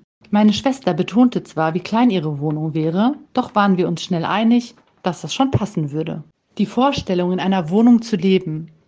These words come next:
in der man einen Ausblick auf den Eiffelturm hat, beflügelte mich mehr, als dass mich siebzehn Quadratmeter und ein Gemeinschaftsklo auf dem Flur abschreckten. Ich freute mich einfach, mit meiner Familie Paris erleben zu dürfen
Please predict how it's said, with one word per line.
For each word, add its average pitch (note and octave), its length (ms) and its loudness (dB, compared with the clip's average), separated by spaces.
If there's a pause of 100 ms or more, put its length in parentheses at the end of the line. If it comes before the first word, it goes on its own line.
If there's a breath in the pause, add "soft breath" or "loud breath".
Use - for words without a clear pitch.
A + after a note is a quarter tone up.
(200)
in F#3+ 160 4
der G3 160 2
man F#3+ 180 2
einen F3 180 0
Ausblick G3+ 460 -4
auf - 120 -8
den F3+ 160 -4
Eiffelturm F3+ 680 -4
hat, G#3+ 240 -6 (300)
beflügelte B3+ 640 2
mich F#3+ 240 2
mehr, G#3 400 2 (380 loud breath)
als - 520 -8
dass F#3+ 240 -4
mich F#3 200 -2
siebzehn A3+ 460 0
Quadratmeter F#3+ 960 -2
und F#3+ 120 -2
ein F3+ 160 0
Gemeinschaftsklo G3 920 -2
auf E3 180 -4
dem E3 140 -4
Flur G3 460 -2
abschreckten. D#3+ 720 -10 (240)
Ich - 140 0
freute D#4 340 0
mich E3+ 220 0
einfach, F3+ 380 -4
mit F3+ 100 0
meiner F#3+ 240 2
Familie A3 460 4
Paris G#3 440 -2
erleben G3 400 2
zu - 140 -8
dürfen A3+ 560 -2